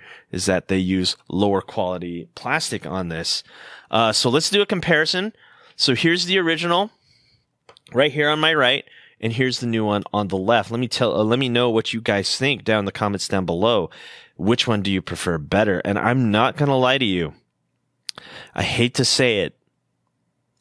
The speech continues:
I actually prefer the animation color much better. And here's why. Here's why. Um, I do like what they did with the shimmering paint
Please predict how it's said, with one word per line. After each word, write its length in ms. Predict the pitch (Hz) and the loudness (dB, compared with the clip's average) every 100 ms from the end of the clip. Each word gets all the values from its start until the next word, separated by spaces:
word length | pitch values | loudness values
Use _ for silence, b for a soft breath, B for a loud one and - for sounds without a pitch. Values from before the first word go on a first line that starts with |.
| - - | -8 -2
I 160 | 101 - | -2 0
actually 420 | 101 - 110 101 | -2 -2 -2 -4
prefer 380 | - 95 104 92 | -6 -8 -6 -4
the 120 | 95 | -4
animation 560 | 90 90 82 85 - 82 | -6 -8 -6 -6 -6 -4
color 320 | 85 80 80 | -4 -2 -2
much 380 | 80 78 - - | -4 -4 -6 -4
better. 340 | 87 87 71 B B B B | -2 -2 -4 B B B B
And 120 | 117 | 0
here's 300 | 160 226 - | 2 0 0
why. 360 | 120 104 82 76 | 2 2 0 -2
Here's 240 | 131 120 | -4 -2
why. 260 | 95 73 73 B B B B | -2 -2 -6 B B B B
Um, 480 | 139 156 156 143 - _ _ - - _ _ | 0 2 0 -4 -14 _ _ -12 -12 _ _
I 100 | 151 | 0
do 200 | 151 208 | 2 2
like 200 | 208 220 | 2 2
what 120 | 226 214 | 0 0
they 100 | 180 | 0
did 180 | 175 | 0
with 120 | 185 156 | 0 0
the 40 | |
shimmering 520 | - 165 160 165 151 | 0 0 0 -2 -2
paint 420 | - 160 147 147 | -2 -2 -2 -4